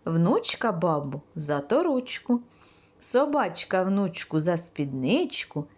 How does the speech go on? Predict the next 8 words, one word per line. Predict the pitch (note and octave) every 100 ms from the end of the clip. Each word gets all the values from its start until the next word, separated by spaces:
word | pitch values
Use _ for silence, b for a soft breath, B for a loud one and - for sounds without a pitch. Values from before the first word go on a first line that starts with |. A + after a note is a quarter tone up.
| _ -
киця | A3 A#3 F#3+ - C#3+
собачку | - F3 E3+ F#3+ C#3+ C#3 - -
за | C#3 - D3 - -
хвостик, | - D#3+ E4 G#4+ - - - b b b b b -
мишка | F4+ G#4 B3+ - - C4
кицю | C#4 E4 D#4+ G3+ - G3+
за | F3 F#3+ G3
лапку. | C#4+ C#5 C#5 - - E3